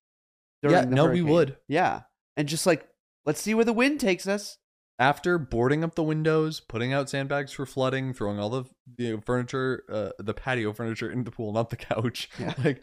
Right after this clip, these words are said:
Speaker 1: the patio furniture into the pool, uh, my family would just take, like, lawn chairs, like, foldable lawn chairs, and put them on the po-, like, porch. Not the porch, 'cause that was still open to the elements, but our, um,
Speaker 2: Screened
Speaker 1: pool
Speaker 2: in.
Speaker 1: was screened in.
Speaker 2: Yeah.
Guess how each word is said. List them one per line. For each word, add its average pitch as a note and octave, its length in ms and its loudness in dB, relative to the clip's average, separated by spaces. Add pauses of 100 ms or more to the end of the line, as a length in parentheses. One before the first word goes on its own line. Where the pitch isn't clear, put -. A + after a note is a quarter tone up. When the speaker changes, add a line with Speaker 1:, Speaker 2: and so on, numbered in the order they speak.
(100)
Speaker 1:
the - 200 -18
patio C#3+ 240 4
furniture C#3 360 -4
into C3+ 160 -4
the B2+ 80 -4
pool, B2+ 340 0 (380)
uh, A#2+ 240 4 (340)
my C3+ 160 2
family C#3+ 360 0
would D#3 100 -2
just C#3 100 -4
take, - 160 -6
like, D#3 140 -2 (760)
lawn C3+ 240 2
chairs, F#2+ 260 -6
like, F#2+ 120 -10 (100)
foldable C#3 320 0
lawn A#2 300 0
chairs, F#2+ 300 -6
and G#2+ 160 -10
put - 180 -20
them C3+ 100 -4
on C3 80 -2
the B2 80 -4
po-, - 200 -16 (180)
like, G#2 140 -6 (100)
porch. - 420 -8 (300)
Not - 80 -14
the - 80 -10
porch, - 420 -12 (140)
'cause G2+ 80 -12
that A2 100 -2
was G#2+ 100 -8
still G2 240 -6
open F#2+ 220 -6
to - 100 -16
the F2+ 120 -14
elements, F2 360 -12
but - 200 -10 (460)
our, G#2+ 240 0
um, F2+ 360 -4
Speaker 2:
Screened B2 380 -8
Speaker 1:
pool A2+ 320 2
Speaker 2:
in. F#2+ 60 -4
Speaker 1:
was F2+ 200 -8
screened G2+ 420 -12
in. G2 280 -8
Speaker 2:
Yeah. G2+ 120 -16